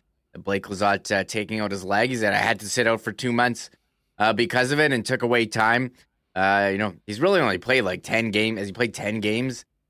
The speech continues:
as a member of the Jets, uh, yet? So, uh, he backed up his comments, and as fa-,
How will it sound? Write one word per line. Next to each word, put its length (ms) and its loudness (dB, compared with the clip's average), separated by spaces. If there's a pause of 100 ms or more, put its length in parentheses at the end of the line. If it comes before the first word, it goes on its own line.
(120)
as 180 -2
a 20 -4
member 300 2
of 100 -2
the 80 -6
Jets, 520 -4 (500)
uh, 400 2
yet? 320 0
So, 440 0 (580)
uh, 500 -10 (400)
he 220 -8
backed 360 -2
up 140 2
his 120 -2
comments, 540 0
and 280 0 (500)
as 80 -12
fa-, 100 -2